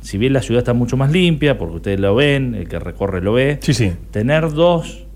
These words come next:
Speaker 1: dos máquinas, dos camiones de, de estas características nos va a permitir tener la ciudad mucho más limpia, porque esto te arrancan a, en, en horario de la madrugada,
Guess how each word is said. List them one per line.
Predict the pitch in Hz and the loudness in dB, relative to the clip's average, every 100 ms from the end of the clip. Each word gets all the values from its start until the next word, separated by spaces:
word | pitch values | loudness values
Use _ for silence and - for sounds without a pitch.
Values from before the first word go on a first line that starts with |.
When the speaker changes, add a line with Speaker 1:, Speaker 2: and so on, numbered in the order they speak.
| - | -8
Speaker 1:
dos | 104 135 | -2 0
máquinas, | 131 143 127 135 139 131 110 | 0 0 -2 -4 -4 -4 -4
dos | 113 123 | -2 0
camiones | 127 127 127 127 117 - | -2 -2 -2 -2 -4 -6
de, | 98 95 87 87 | -4 -2 -2 -2
de | 117 | -4
estas | 117 123 | -4 -4
características | 123 123 123 139 143 104 151 | -2 -2 -2 -2 -2 -2 0
nos | 127 | 0
va | 113 | 0
a | |
permitir | 110 107 101 123 139 - - - - | -2 -4 -2 -2 -4 -8 -14 -14 -12
tener | - 107 | -4 0
la | 123 | 0
ciudad | 120 127 | 2 2
mucho | 139 165 160 - | 2 2 2 0
más | 90 85 | -4 -4
limpia, | 85 76 78 78 - | -4 -6 -8 -12 -8
porque | 85 98 | -4 -2
esto | 120 101 | -2 -4
te | 95 | -4
arrancan | 95 120 110 104 | 0 0 0 -2
a, | 92 87 - - - - - | -2 -6 -12 -16 -18 -16 -8
en, | 90 92 | -4 -2
en | 92 92 | -2 0
horario | 101 120 123 110 101 | 2 2 2 2 2
de | |
la | 98 | 2
madrugada, | 101 104 107 135 127 95 85 - | 2 2 4 4 4 2 0 -6